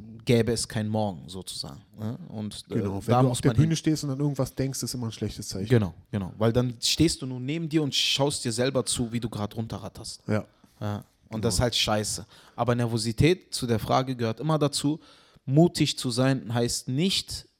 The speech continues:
Speaker 1: äh, seine Angst auszuweichen, sondern vielmehr sich seiner Angst zu stellen.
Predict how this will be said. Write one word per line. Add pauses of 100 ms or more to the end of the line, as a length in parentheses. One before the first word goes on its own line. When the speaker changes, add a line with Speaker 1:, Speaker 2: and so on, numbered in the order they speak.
(140)
Speaker 1:
äh,
seine
Angst
auszuweichen,
sondern
vielmehr
sich
seiner
Angst
zu
stellen.